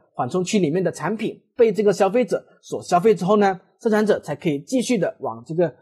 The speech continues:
缓冲区里面生产产品。那么这两个呢，在前面我们都没有很严格的去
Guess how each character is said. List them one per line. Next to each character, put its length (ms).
缓 120
冲 140
区 140
里 100
面 180
生 160
产 180
产 200
品。 260
那 80
么 60
这 100
两 200
个 120
呢， 240
在 100
前 240
面 240
我 60
们 140
都 120
没 120
有 80
很 200
严 220
格 100
的 100
去 380